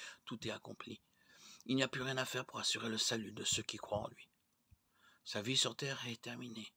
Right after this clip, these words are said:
Le prix est payé, la victoire est remportée et la mort elle-même a été vaincue. Alléluia, alléluia. Jésus a fait encore beaucoup d'autres choses. Si on les écrivait toutes,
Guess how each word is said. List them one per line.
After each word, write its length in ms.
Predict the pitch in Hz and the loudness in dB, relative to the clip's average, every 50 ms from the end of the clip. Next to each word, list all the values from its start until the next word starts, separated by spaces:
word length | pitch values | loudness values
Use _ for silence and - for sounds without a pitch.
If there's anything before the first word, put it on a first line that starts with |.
| _ _ - | _ _ -6
Le 120 | 107 110 | -6 -6
prix 480 | - - - 120 127 127 123 120 123 120 | -6 -6 -4 -2 -2 -2 -2 -4 -4 -6
est 60 | 113 | -6
payé, 360 | - - 123 120 117 113 104 | -4 -4 -6 -6 -4 -6 -4
la 100 | 101 107 | -4 -2
victoire 400 | 107 117 110 - - - - - - | -2 -2 -2 0 2 2 2 2 -2
est 60 | - | -8
remportée 580 | - 113 113 107 - 123 - - 110 107 107 | -8 -8 -6 -4 -6 -6 -4 -4 -4 -2 0
et 60 | 107 107 | 2 2
la 120 | 110 110 | 2 4
mort 200 | 113 113 110 - | 6 4 4 4
elle-même 360 | 117 110 113 107 92 87 92 | 2 0 0 -4 -4 -4 -4
a 60 | 98 | -4
été 180 | - - - 98 | -4 -4 -6 -6
vaincue. 440 | - - 101 98 - - - 101 - 104 | -4 -4 -4 -4 -6 -10 -14 -4 0 2
Alléluia, 600 | 107 110 107 110 113 113 110 117 120 - - - - | 2 2 2 0 -2 -4 -4 -6 -6 -8 -12 -10 2
alléluia. 720 | - 120 127 123 120 117 117 113 - - - - - - - _ _ _ _ _ _ - - - - - - - - | 8 10 12 12 10 8 4 0 -2 -6 -12 -14 -16 -18 -20 _ _ _ _ _ _ -20 -20 -18 -16 -16 -18 -10 -6
Jésus 380 | 104 107 104 104 110 110 110 - - - - - - - - _ _ _ _ _ _ _ - | -2 0 2 2 2 2 0 -2 -12 -20 -20 -20 -20 -20 -20 _ _ _ _ _ _ _ -4
a 60 | 110 | -2
fait 380 | - - 117 117 117 110 110 - _ - - - - - _ _ _ _ - | -2 0 0 2 2 2 0 -4 _ -20 -20 -20 -20 -20 _ _ _ _ -10
encore 320 | 120 110 - - 120 107 | -8 -6 -2 -2 -2 -2
beaucoup 300 | 104 117 113 - - 123 | -2 -4 -4 -2 -2 -2
d'autres 320 | 113 117 110 - - 110 - | 0 2 0 0 0 0 0
choses. 320 | - - 113 113 - - | 2 2 0 -2 -2 2
Si 160 | - - - 127 | 6 8 8 10
on 60 | 131 | 10
les 160 | 135 127 127 | 10 10 10
écrivait 340 | 135 - - 139 131 135 131 | 10 8 8 6 6 4 4
toutes, 340 | - - 127 127 - - | 4 -2 -6 -6 -8 -12